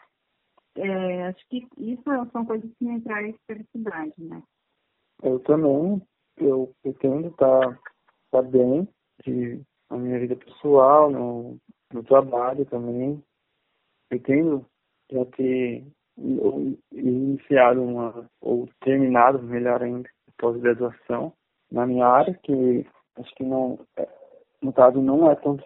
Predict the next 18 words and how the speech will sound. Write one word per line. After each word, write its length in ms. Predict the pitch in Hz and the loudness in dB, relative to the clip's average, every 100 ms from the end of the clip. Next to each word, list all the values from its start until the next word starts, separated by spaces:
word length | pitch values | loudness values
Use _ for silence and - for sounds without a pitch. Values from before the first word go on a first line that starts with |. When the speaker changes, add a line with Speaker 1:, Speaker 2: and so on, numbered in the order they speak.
| _ | _
Speaker 2:
tempo 300 | - 120 135 | -8 -8 -6
assim. 580 | 123 - - 117 120 156 - - | -8 -8 -12 -10 -10 -12 -14 -2
Já 300 | 120 143 165 | 6 6 6
ter 180 | - | 4
um, 340 | 139 131 127 123 - - _ _ | 4 4 -2 -8 -16 -20 _ _
um 100 | 127 | -14
carro, 540 | - 120 139 143 117 - - - _ 127 | 4 6 6 4 -6 -16 -18 -20 _ -6
ter 240 | 120 120 | -4 -4
comprado 340 | 127 120 113 120 | -10 -4 -4 -4
uma, 200 | 127 127 | -10 -10
uma 180 | 127 | -12
casa 480 | 117 127 123 131 - _ | -6 -4 -2 -2 -6 _
também, 500 | 120 120 123 135 170 _ _ _ _ | -18 -12 -10 -10 -12 _ _ _ _
ter 160 | 147 | 2
uma, 380 | 160 175 151 - - | 4 4 2 0 -8
uma 180 | 131 | -10
estabilidade 580 | 131 139 131 127 123 123 | -2 0 0 6 6 6
financeira, 600 | 135 131 127 _ 117 127 | -4 -6 -8 _ -6 -6